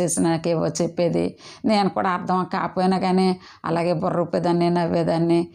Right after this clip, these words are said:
అప్పుడప్పుడు, ఆ, ఒక కొంచెం కొంచెం డబ్బులు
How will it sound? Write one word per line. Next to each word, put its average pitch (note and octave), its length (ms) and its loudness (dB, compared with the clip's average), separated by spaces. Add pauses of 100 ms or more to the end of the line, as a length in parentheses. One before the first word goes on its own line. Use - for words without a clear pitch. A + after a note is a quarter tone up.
(340)
అప్పుడప్పుడు, F3 760 0 (320)
ఆ, E3 220 0
ఒక F3 640 -2 (300)
కొంచెం F#3+ 280 0
కొంచెం F3+ 380 0
డబ్బులు E3+ 440 0